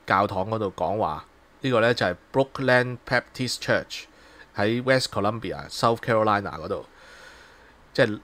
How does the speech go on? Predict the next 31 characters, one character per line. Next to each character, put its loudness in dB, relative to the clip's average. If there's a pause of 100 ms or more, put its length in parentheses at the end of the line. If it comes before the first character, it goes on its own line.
(140)
呢 -2
個 2 (600)
南 -2
卡 4
羅 4
來 -2
納 0
州 0 (420)
西 4
哥 2
倫 2
比 -6
亞。 -2 (1500)
嗱， -4
噉 -4
佢 2
嗰 4
間 6
浸 2
信 -2
會 -2
教 4
會 2
嗰 0
度， 0
佢 -2
講 -4
咩 -2
呢？ 0
佢 -4
就 -8